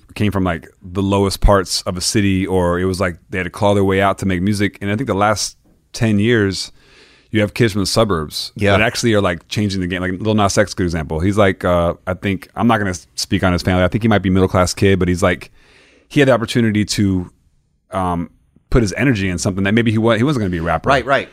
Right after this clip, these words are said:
Speaker 2: See,
Speaker 1: But,
Speaker 2: like,
Speaker 1: but
Speaker 2: if
Speaker 1: then,
Speaker 2: he wasn't
Speaker 1: but then
Speaker 2: middle
Speaker 1: he,
Speaker 2: class, would he
Speaker 1: yeah.
Speaker 2: have been able to have that
Speaker 1: And then
Speaker 2: ability
Speaker 1: he,
Speaker 2: to
Speaker 1: and then
Speaker 2: do
Speaker 1: he,
Speaker 2: that?
Speaker 1: and then he changed the game. He had, like, the biggest
Speaker 2: Yeah.
Speaker 1: record of all time, actually. And I think that's something that happened because of, um,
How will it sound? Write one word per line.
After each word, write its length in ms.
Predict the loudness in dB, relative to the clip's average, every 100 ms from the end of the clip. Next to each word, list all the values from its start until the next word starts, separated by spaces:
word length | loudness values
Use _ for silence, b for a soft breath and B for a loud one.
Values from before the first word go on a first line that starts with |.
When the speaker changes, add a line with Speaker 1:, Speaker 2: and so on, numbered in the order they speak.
| -18
Speaker 2:
See, 140 | -4
Speaker 1:
But, 120 | 0 2
Speaker 2:
like, 60 |
Speaker 1:
but 40 | 2
Speaker 2:
if 60 |
Speaker 1:
then, 80 | 2
Speaker 2:
he 40 | 2
wasn't 160 | 2
Speaker 1:
but 40 | 2
then 40 |
Speaker 2:
middle 140 | 2 2
Speaker 1:
he, 60 |
Speaker 2:
class, 280 | 2 2 2
would 60 | 4
he 60 | 4
Speaker 1:
yeah. 120 | 4
Speaker 2:
have 100 | 2
been 100 | 2
able 160 | 2 0
to 100 | 2
have 220 | 2 2
that 140 | 2
Speaker 1:
And 120 | 2 2
then 80 | 2
Speaker 2:
ability 240 | 4 2
Speaker 1:
he, 80 | 2
Speaker 2:
to 80 | 2
Speaker 1:
and 80 |
then 60 | 2
Speaker 2:
do 40 | 2
Speaker 1:
he, 40 |
Speaker 2:
that? 60 | 2
Speaker 1:
and 40 |
then 0 |
he 40 | 2
changed 140 | 2 2
the 80 | 0
game. 200 | 2 2
He 40 |
had, 40 | 2
like, 100 | 2
the 60 |
biggest 280 | 0 2 2
Speaker 2:
Yeah. 80 | 2
Speaker 1:
record 240 | 2 -2 0
of 240 | -2 2
all 120 | 2
time, 300 | 2 0 2
actually. 300 | 2 2 2 2
And 60 |
I 40 | 2
think 260 | 2 2
that's 220 | 2 0 0
something 320 | -2 2 2
that 120 | 2
happened 320 | 2 0 -2
because 400 | -2 0 0 2
of, 240 | -2 -4 0
um, 380 | 0 0 -2